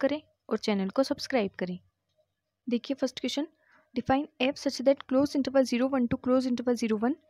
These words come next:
by F X equal to two raise to power k minus one upon two raise to power k for x belongs to two raise to power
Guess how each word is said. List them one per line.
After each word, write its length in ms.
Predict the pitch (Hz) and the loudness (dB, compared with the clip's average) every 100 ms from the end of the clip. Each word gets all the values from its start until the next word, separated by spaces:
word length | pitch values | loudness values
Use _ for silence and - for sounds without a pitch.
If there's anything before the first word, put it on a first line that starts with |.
| _ _ - | _ _ 0
by 100 | 262 254 | 2 4
F 140 | - 294 | 4 0
X 140 | - 302 | 0 -6
equal 260 | - 233 214 | 0 -2 0
to 80 | 285 - _ _ - | -4 -4 _ _ -2
two 100 | 277 | 2
raise 220 | 302 285 285 | 2 2 0
to 60 | 269 | 2
power 180 | 254 254 | 2 0
k 180 | 269 285 | 0 2
minus 300 | 254 226 240 277 | 2 2 0 0
one 120 | 285 | -2
upon 200 | 277 277 269 | 0 0 0
two 80 | 247 | 0
raise 120 | 240 - | -2 -2
to 60 | 247 | -2
power 220 | 233 220 - | 0 0 -4
k 100 | 339 - - - - | -6 -8 -20 -20 -2
for 120 | 277 - 277 | -2 0 -4
x 160 | 302 - 269 | -4 -4 0
belongs 260 | 240 226 240 | 0 0 -6
to 100 | 208 _ _ _ | -6 _ _ _
two 120 | 269 277 | 0 2
raise 180 | 262 285 | 2 2
to 100 | 254 | 2
power 180 | 247 | 2